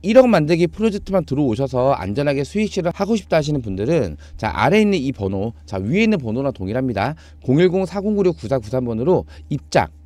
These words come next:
이렇게 입장이라고 문자 하나만 남겨주세요. 공일공 사공구육 구사구삼 번으로 입장이라 남겨주시면은 입장 링크 문자로 발송을 해드릴 건데요.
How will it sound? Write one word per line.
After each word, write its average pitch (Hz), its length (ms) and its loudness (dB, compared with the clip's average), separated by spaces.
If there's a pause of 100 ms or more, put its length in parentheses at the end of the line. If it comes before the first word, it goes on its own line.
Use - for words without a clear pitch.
(340)
이렇게 131 280 0
입장이라고 190 680 2
문자 120 360 -2
하나만 208 320 -4
남겨주세요. 90 680 -8 (520)
공일공 190 420 4
사공구육 202 500 0
구사구삼 131 460 -2
번으로 131 280 -2
입장이라 175 440 0
남겨주시면은 117 680 -2 (180)
입장 175 320 2
링크 143 220 -2
문자로 147 500 0
발송을 120 320 -4
해드릴 120 260 2
건데요. 95 600 -2